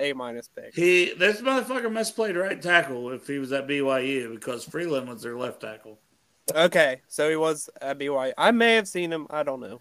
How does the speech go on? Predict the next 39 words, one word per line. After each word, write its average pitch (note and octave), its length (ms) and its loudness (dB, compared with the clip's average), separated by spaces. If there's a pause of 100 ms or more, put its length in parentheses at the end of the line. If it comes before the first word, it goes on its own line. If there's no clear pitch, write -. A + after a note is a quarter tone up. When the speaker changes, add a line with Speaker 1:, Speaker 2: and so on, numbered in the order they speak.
(200)
Speaker 1:
I D3 100 0
don't E3+ 220 6
think D#3+ 180 4
Speaker 2:
Six F3 220 6
six, - 60 -10
three E3+ 240 2
fifteen. D#3 400 -2
Speaker 1:
Yeah. D3+ 260 4 (840)
And D3+ 120 2
I, F3+ 120 8 (160)
<laughs> - 160 4
after F#3 280 6
Freeland, D#3+ 380 2
I C#3+ 80 2
don't D#3 180 0
really D3 280 -2
trust C#3 260 -2
these B2 140 -14
B B2+ 160 -10
Y B2 180 -6
U A#2+ 160 -12 (100)
guys. - 300 -8 (480)
<laughs> - 20 -10
So, - 300 4 (1080)
actually, A#3+ 540 8 (300)
the G3 500 8
guy G#3 220 8
that G3+ 180 4
played G3 240 4
next G3+ 200 2
to A3+ 120 -2
Freeland, A#3 500 0
Clark G3 300 4
Barrington, G3 480 0
he, B3 300 -6 (180)
he B3 160 -6
transferred G3+ 520 -2
to, F3+ 100 2
like, D3 240 2